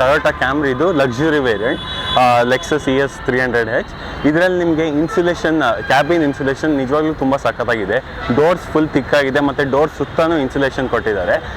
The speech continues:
ಅಷ್ಟೇ ಅಲ್ಲ, ಇಂಜಿನ್ ಸುತ್ತಾನು ಮೌಂಟ್ಸ್ ಪ್ಲೇಸ್ ಮಾಡಿದ್ದಾರೆ. ಮೌಂಟ್ಸ್ ಏನ್ ಮಾಡತ್ತಂದ್ರೆ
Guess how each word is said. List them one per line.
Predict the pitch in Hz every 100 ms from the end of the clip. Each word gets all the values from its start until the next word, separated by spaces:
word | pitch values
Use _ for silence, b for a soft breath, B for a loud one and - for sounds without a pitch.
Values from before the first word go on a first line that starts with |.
| B 143
ಅಷ್ಟೇ | 147 190
ಅಲ್ಲ, | 160 123 165 - 110
ಇಂಜಿನ್ | 139 175 190 190
ಸುತ್ತಾನು | - 160 - 160 131 180 120
ಮೌಂಟ್ಸ್ | 135 139 185 185 -
ಪ್ಲೇಸ್ | 135 135 131
ಮಾಡಿದ್ದಾರೆ. | 117 110 101 110
ಮೌಂಟ್ಸ್ | 117 135 165 -
ಏನ್ | 139 143
ಮಾಡತ್ತಂದ್ರೆ | 135 123 120 107 123